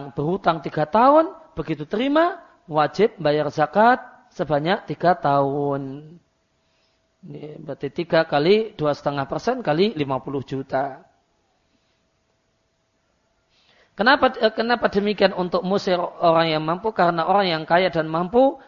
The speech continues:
mungkin untuk ditagih. Fataku bikhtiyari sahibidaini. Maka dibiarkan tidak ditagih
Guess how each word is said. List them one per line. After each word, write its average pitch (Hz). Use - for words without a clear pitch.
mungkin 175
untuk 170
ditagih. 135
Fataku 226
bikhtiyari 208
sahibidaini. 139
Maka 160
dibiarkan 214
tidak 185
ditagih 202